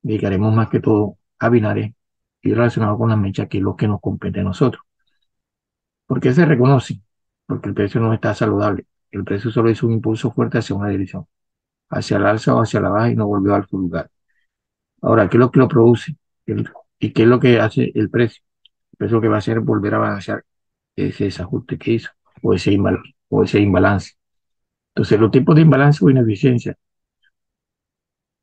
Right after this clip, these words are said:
Las ineficiencias de la acción del precio son desequilibrios en el mercado, generados por vacíos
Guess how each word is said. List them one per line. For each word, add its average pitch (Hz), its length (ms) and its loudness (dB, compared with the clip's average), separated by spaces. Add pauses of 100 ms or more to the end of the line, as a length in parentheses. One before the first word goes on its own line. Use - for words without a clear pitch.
(180)
Las 117 160 2
ineficiencias 120 520 2
de 135 120 -2
la 123 60 0
acción 117 200 -4
del 123 100 -4
precio 123 300 -6
son 113 140 -8
desequilibrios 120 520 -2
en 117 120 -4
el 101 80 -8
mercado, 98 420 -8
generados 104 460 0
por 107 260 -2
vacíos 107 400 -2